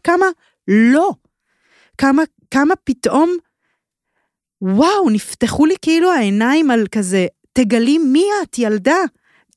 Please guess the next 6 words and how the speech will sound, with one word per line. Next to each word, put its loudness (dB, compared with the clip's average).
צאי 2
לעולם, 0
את -6
אישה, 0
את -8
מדהימה." 0